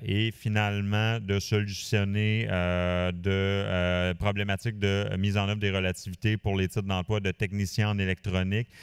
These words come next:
et de technicien en fabrication mécanique.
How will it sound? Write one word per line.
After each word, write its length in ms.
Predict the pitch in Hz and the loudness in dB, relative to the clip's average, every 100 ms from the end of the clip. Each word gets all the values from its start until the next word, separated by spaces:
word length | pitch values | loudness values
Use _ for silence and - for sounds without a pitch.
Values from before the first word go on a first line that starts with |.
| - - | -18 -6
et 140 | 95 | -2
de 100 | 95 | 0
technicien 640 | 92 110 107 101 - 104 104 | 2 2 0 -2 0 0 0
en 60 | 101 | 0
fabrication 640 | 95 98 90 92 87 98 | -2 -2 -2 -2 -2 -2
mécanique. 640 | 98 92 95 90 95 110 | -2 -2 -2 -2 -2 -4